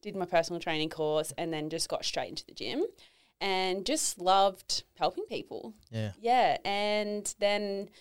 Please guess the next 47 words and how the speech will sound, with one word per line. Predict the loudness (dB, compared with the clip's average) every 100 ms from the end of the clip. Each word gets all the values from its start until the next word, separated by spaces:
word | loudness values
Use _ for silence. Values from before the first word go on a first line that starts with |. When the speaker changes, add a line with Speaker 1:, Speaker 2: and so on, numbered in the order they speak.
| _ _ -4
Speaker 1:
moved | 0 2
up | 0
to | -2
Brisbane | -4 -2 -4 -4 0 0 0 0 -2 -4 -4
and | -2 -2 -2 -2 -4 -4 -6 -4
got | -2 -2
into | -4 -8
sales | -8 -6 -4 -4 -6 -6 -8 -12
and | -18 -20 -20 _ _ 0
Speaker 2:
Yeah, | 2
Speaker 1:
hated | 4
Speaker 2:
didn't | 6 8
Speaker 1:
it. |
Speaker 2:
like | 8 8
that? | 10 8 6 -2 -20 _ -18 -18 _ 2
Speaker 1:
Well, | 6
I | 6
was | 4
pretty | -2 -2
good | -2 -4
at | -4 -4
it. | -4 0
Speaker 2:
You're | 2
good | 4 6
at | 6 4
it? | 2
You |
can | 4
Speaker 1:
Yeah, | 10
Speaker 2:
sell | 10 10
some | 4
shit? | 4 2 4
Speaker 1:
but |
I | 2
didn't | 2 -4
love | -2 -4 -2
it. | -4 -4 -10 -16 -12
Speaker 2:
Okay. | -12 -12 -20 _
Speaker 1:
Yeah, | -4 -2 -2 0
but | 2
it | 2
taught | 0 0
me | 0
a | 0
lot. | 2 2 2 -12 -20
Speaker 2:
Mm. | -12 -2
Speaker 1:
Um, | 0 0 -2 -4